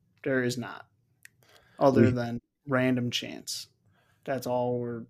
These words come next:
Speaker 1: going on right now.
Speaker 2: We have no hope. We've given up. So before we get out of here,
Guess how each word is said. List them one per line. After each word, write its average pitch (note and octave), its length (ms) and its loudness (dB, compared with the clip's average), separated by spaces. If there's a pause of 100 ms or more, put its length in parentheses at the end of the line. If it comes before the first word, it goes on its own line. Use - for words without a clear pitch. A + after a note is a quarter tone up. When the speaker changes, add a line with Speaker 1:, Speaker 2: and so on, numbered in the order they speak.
(380)
Speaker 1:
going G#2 320 -6
on F2+ 220 -16
right F2+ 180 -16 (100)
now. - 220 -18 (1040)
Speaker 2:
We F#2+ 160 4
have A2 220 8
no A2 180 10
hope. F#2+ 360 4 (400)
We've E2+ 220 2
given F#2 280 6
up. F2 400 2 (520)
So - 140 -2
before F2+ 320 4
we F#2 80 8
get F2 140 6
out E2+ 160 8
of D2+ 60 2
here, D#2 280 0